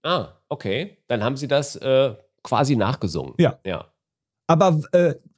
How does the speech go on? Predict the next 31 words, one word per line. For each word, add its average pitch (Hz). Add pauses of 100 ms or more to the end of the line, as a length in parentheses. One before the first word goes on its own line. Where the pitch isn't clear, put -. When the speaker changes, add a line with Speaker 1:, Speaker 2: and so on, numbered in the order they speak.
Speaker 2:
du 151
hast 226
schon 240
recht. 254
Warum 233
dieses 226
Lied? 247
Und, 208
äh, 180
es 175
passt -
nicht 135
so. 120
Also 139
auch, 175 (100)
äh, 165
thematisch 196
ja 170
gar 127
nicht. 123
Und 156
auch 170
so 175
vom, 156 (880)
vom 190
Tempo, 240
vom 202
Rhythmus 254
her 135
nicht 135
so. 110